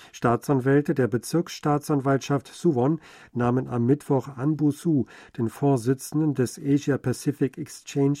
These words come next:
Association, fest. Ihm werden die Verletzung des Gesetzes zu Devisentransaktionen und die Anstiftung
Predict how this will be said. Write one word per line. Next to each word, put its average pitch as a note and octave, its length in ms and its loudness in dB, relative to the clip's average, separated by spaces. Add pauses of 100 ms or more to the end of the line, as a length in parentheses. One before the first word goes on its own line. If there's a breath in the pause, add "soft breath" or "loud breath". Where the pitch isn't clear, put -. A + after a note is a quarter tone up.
Association, A#2+ 760 -2
fest. - 480 -20 (540 loud breath)
Ihm E3 260 6
werden C#3 340 2
die B2 120 -2
Verletzung B2 560 -2
des - 220 -4
Gesetzes C3 680 -2
zu - 180 -2
Devisentransaktionen C#3 1500 -2 (340 loud breath)
und A#2+ 160 -2
die A2+ 80 0
Anstiftung D3+ 800 0